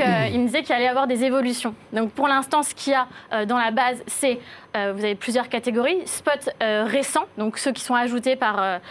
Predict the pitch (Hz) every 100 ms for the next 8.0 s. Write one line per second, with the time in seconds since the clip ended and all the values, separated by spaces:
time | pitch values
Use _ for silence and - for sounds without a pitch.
0 | - 240 240 247 233 220 247 320 - -
1 | - - 226 233 247 - 240 240 - 277
2 | 262 - 277 294 415 294 214 214 202 196
3 | 214 - 349 285 233 208 202 247 330 277
4 | 339 277 262 - 294 370 - 330 330 302
5 | 269 247 349 262 214 240 240 226 277 277
6 | 254 247 214 240 339 - - - 226 285
7 | 277 262 247 233 220 240 233 226 254 208